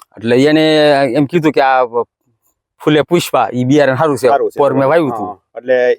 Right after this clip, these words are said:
Speaker 2: ઈ તમને સંબંધે કીધું એના હિસાબે તમે
Speaker 1: હા, એ,
Speaker 2: લીધી.
Speaker 1: એને,
Speaker 2: બરોબર છે.
Speaker 1: હા.
Speaker 2: કે પછી કોઈ વીડિયો
Speaker 1: આ
Speaker 2: જોયા હતા?
Speaker 1: વીડિયો હોતે જોઉં છું, વીડિયો
Speaker 2: હા.
Speaker 1: જોઈ લઈ,
Speaker 2: હા.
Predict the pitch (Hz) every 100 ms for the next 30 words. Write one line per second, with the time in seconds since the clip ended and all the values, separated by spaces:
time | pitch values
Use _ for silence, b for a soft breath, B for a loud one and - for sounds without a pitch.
0 | - 147 151 151 143 135 156 156 135 151
1 | 131 147 151 131 123 117 123 - - 110
2 | 127 120 117 117 110 92 - 92 87 _
3 | _ _ 127 127 123 135 135 131 131 135
4 | 143 127 135 160 214 247 226 202 180 156
5 | 131 110 90 113 175 190 175 156 190 175
6 | 143 127 _ - 113 104